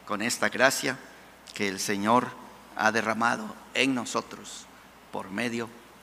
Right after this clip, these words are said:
de nuestro Señor Jesucristo. Hermanos, ¿cómo será este año para nosotros? ¿Cómo escribiremos nuestros días? Espero que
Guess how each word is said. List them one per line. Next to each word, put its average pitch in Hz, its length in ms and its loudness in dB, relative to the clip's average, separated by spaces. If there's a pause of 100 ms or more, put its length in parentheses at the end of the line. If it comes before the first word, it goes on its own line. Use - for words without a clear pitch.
de 98 160 -4
nuestro 107 420 -6
Señor 107 400 -12 (500)
Jesucristo. - 600 -16 (2000)
Hermanos, 135 720 0 (1300)
¿cómo 156 460 2
será 123 360 2
este 123 320 0
año 117 340 0
para 110 180 -6
nosotros? 107 540 -8
¿Cómo 151 260 0
escribiremos 117 1040 -4 (680)
nuestros 110 460 -4
días? 113 680 -6 (1700)
Espero 135 560 6
que 110 240 -2